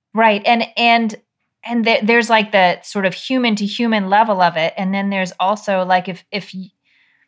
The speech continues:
by mocking him and degrading him,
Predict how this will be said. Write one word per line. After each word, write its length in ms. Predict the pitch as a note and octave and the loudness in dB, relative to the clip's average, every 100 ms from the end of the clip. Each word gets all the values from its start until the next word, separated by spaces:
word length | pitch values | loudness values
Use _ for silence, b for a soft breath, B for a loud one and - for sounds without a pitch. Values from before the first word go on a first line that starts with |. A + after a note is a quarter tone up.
| _ _ _ _ _ _ _ _ _ _ _ _ - | _ _ _ _ _ _ _ _ _ _ _ _ -8
by 300 | F#3 A#3+ B3 | 2 4 6
mocking 580 | A3+ A#3 E4 - A#3+ G#3+ | 4 2 0 -2 -2 -2
him 680 | G3+ A3 C4 A#3+ F3+ E3+ E3+ G3 _ _ _ _ - | -4 -4 0 0 0 -4 -8 -12 _ _ _ _ -4
and 240 | G3 F#3+ | -2 0
degrading 760 | F3 F3+ F3 F#3+ G#3 A3+ F#3+ F3+ | -2 -4 -2 -2 0 0 -2 -4
him, 500 | F3 F3 E3 E3 | -6 -6 -6 -8